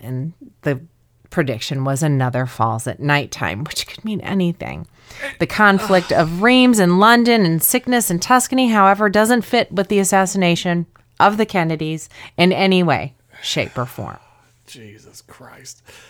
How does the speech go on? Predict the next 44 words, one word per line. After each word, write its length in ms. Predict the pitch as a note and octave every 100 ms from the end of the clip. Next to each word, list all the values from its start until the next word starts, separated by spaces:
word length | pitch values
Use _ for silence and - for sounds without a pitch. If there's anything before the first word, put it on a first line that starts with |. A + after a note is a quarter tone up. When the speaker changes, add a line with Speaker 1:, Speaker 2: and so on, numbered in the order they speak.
| _ -
Speaker 2:
I, 100 | A3 - _ _
I 100 | G#3+
mean, 220 | A3 B3+ B3
I 60 |
feel 200 | G3+ C4+
like 160 | B3+ A#3
it's 160 | A#3+
like 80 | B3
a 60 | A3+
figure 320 | - B3 A3
of 60 | E3
speech, 400 | - A#3+ A3 -
like 120 | D3
Thunderbolt 720 | - F#3 F#3+ F#3+ D#3+ D3 C#3+ -
or, 300 | C3 A#2+ -
or 120 | C#3
whatever, 440 | B2+ C3+ D#3+ C3+ A#2
like 320 | A#2 - -
a 80 | C3+
Thunderbolt. 580 | A#2+ - A3+ A3 D#3+ E3
Speaker 1:
Thunderbolt 480 | D3+ F#3+ F3+ E3+ F3
and 160 | F#3+ G3+
lightning, 460 | G3 G#3 E3 G#3
Speaker 2:
<laughs> 240 | G3+ A3+ A3+
Speaker 1:
very, 340 | G#3 A3+ A3
very 380 | A3 A3+ A3+ A3+
frightening. 840 | A#3+ B3+ B3 B3+ C4 C4 B3+ C4+ - - -
Galileo, 680 | F#3 D#3 D#3+ E3 E3+ F3 F3 - C#3
sorry. 400 | C3+ A#2+ B2+ C3+ - - - -
Maybe 240 | G#3+ C#4+
that's 240 | C4 C#4 E4+
where 80 |
Tuscany 500 | A3+ - F3+ - E3+
comes 280 | D#3+ F3+ D#3
into 160 | D#3+ D3
play. 400 | - D3 A#2+ - - D4+ -
They 200 | B3+ F#4+
were 120 | G4+
Speaker 2:
<laughs> 40 |
Yeah, 60 | -
the 60 |
Speaker 1:
predicting 640 | B3 E3 B3+ C4+ A3+ F#3+ D#3+
that 320 | E3+ F3 F#3
song. 440 | - - C#3 B2